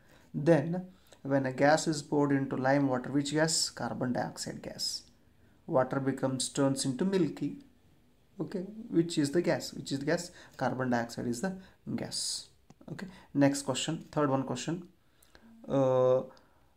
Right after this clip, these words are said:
P H value of acid rain. P H value of acid rain less than five point six. Less than five point six. And, uh, whatever the seven point eight, eight point five, and, uh, ten point two, these are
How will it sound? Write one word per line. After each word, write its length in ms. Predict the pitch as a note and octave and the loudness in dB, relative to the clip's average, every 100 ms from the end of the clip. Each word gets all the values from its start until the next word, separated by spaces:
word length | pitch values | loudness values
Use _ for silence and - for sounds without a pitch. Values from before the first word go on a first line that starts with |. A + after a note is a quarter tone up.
| _ | _
P 180 | F#3+ G3+ | 2 6
H 140 | G#3+ | 6
value 360 | F#3+ F#3 E3+ E3 | 8 8 8 8
of 180 | D#3+ - | 4 2
acid 440 | B2 B2 C3+ A#2+ | 0 2 0 -2
rain. 280 | A#2 - - - _ _ _ - | -4 -6 -12 -18 _ _ _ 0
P 120 | D3 | 2
H 140 | D3+ | 2
value 300 | D#3 C#3+ C#3 | 2 6 6
of 100 | C#3 | 4
acid 420 | - B2 D3+ C3+ | 0 -2 -2 -2
rain 260 | B2 C3+ C#3+ - - | 0 0 -2 -8 -10
less 300 | B2+ C#3 C#3+ | 0 2 4
than 220 | - C#3+ | 2 0
five 360 | C#3 C3 B2+ - | 0 0 -2 -2
point 280 | C3 B2 B2 | -2 0 -2
six. 460 | - - - - - - - _ _ _ _ _ _ | -4 -4 -4 -4 -8 -18 -20 _ _ _ _ _ _
Less 220 | C#3 C3+ - | -2 -2 0
than 260 | E3+ F#3 - - _ - | -2 -2 -8 -20 _ -2
five 260 | C3+ C#3 | 0 0
point 280 | D3 E3 E3+ - | 0 -2 -2 -10
six. 500 | - C#3 - - - - - - - | -8 -6 -4 -6 -10 -12 -20 -16 -6
And, 180 | B2+ | 0
uh, 60 | B2 | 2
whatever 540 | B2 B2 C#3+ C#3+ C#3 | 4 2 4 6 6
the 120 | C3+ C3 | 4 0
seven 300 | C#3 C3 C3+ | 0 0 0
point 340 | C#3 C3 C3+ | 0 0 2
eight, 220 | C#3 C#3 | 2 4
eight 260 | C3+ C3+ - | 0 -2 -2
point 480 | C3+ C3 B2 - - - - - | -4 -4 -8 -16 -20 -20 -20 -20
five, 440 | - - D3 C#4 - | -4 4 6 6 0
and, 260 | C3 B2+ B2 | -4 0 2
uh, 280 | A#2+ A#2+ C3+ - - - | 2 0 -4 -12 -20 0
ten 200 | D3 C#3 C#3 | 6 6 4
point 340 | C3 C3 B2 | 0 0 -2
two, 160 | C#3 - | -2 0
these 220 | C#3+ C3+ | 2 2
are 100 | C3+ | 2